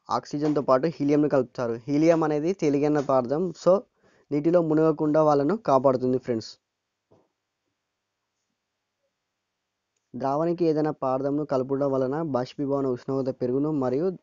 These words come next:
దాని యొక్క ద్రవ-, ఘనీభవ-, భవన ఉష్ణోగ్రత తగ్గును. For example, నీటికి ఏదైనా లవణంను గను-, గనుక కలిపినప్పుడై-,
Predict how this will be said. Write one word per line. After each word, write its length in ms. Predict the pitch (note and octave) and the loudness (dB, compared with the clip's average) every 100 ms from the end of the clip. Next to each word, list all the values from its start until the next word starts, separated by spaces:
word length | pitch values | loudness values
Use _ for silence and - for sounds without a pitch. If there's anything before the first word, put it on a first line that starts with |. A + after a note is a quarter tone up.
| _ C#3 | _ -10
దాని 240 | C3+ C#3+ | -6 -6
యొక్క 200 | C#3 D3 | -6 -6
ద్రవ-, 480 | C3 B2 B2+ D#2 B2 | -2 -2 -2 -4 -4
ఘనీభవ-, 600 | B2+ C#3+ C#3+ C#3 C3 - - | -2 0 0 -2 -2 -8 -8
భవన 300 | C3 C3+ C3+ | -6 -4 -4
ఉష్ణోగ్రత 540 | A#2+ - B2+ B2 B2 | -6 -6 -4 -4 -4
తగ్గును. 540 | A#2+ A2+ A2+ A2 - _ _ _ _ _ - | -6 -4 -6 -8 -14 _ _ _ _ _ -4
For 140 | C#3+ C3 | 0 0
example, 380 | C#3+ D3+ E3 D#3+ | 0 -2 0 2
నీటికి 320 | D#3 D3+ E3 | 0 0 0
ఏదైనా 280 | D3 C#3+ C#3+ | 2 2 2
లవణంను 440 | C3 C3 C#3+ D3+ | 4 4 2 0
గను-, 240 | C#3 C3+ | 0 -2
గనుక 300 | - C3 C3+ | -2 -4 -4
కలిపినప్పుడై-, 680 | C3+ B2+ B2 C3+ D3 C3+ | -4 -2 -2 -4 -4 -6